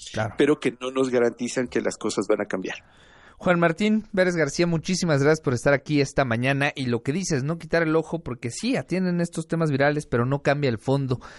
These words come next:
Speaker 1: tan necesario cambiar el fondo para que realmente dejen de suceder estas cosas y sobre todo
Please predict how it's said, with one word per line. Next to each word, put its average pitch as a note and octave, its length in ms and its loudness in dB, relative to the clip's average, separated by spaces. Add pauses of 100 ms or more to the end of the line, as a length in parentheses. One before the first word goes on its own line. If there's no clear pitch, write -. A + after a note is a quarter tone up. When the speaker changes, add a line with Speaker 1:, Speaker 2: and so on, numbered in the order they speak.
(120)
Speaker 1:
tan A#2+ 200 -2
necesario C3 480 0
cambiar A#2 260 0
el A#2+ 60 -2
fondo B2+ 320 -6
para G#2+ 200 -2
que A#2 220 -6
realmente C3 680 -2
dejen A#2+ 400 -4 (220)
de A#2 140 -8
suceder A2 340 2
estas A#2+ 300 -4
cosas C3 340 0
y C3 80 -4
sobre A2 300 2
todo B2+ 320 2